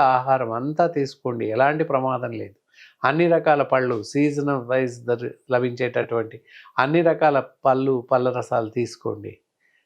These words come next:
ఎలాంటి ప్రమాదం లేదు. ఇలా తీసుకుంటూ ఉన్నట్లయితే శారీరకంగా, మానసికంగా చాలా ఉత్తేజితులవుతారు.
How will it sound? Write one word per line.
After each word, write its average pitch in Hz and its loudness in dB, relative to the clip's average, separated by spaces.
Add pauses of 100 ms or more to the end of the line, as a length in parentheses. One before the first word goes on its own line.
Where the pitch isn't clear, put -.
(180)
ఎలాంటి 120 -2
ప్రమాదం 107 -10
లేదు. 92 -20 (600)
ఇలా 170 6
తీసుకుంటూ 170 0
ఉన్నట్లయితే 110 -4
శారీరకంగా, 120 0 (760)
మానసికంగా 120 -2 (200)
చాలా 110 0
ఉత్తేజితులవుతారు. 113 -2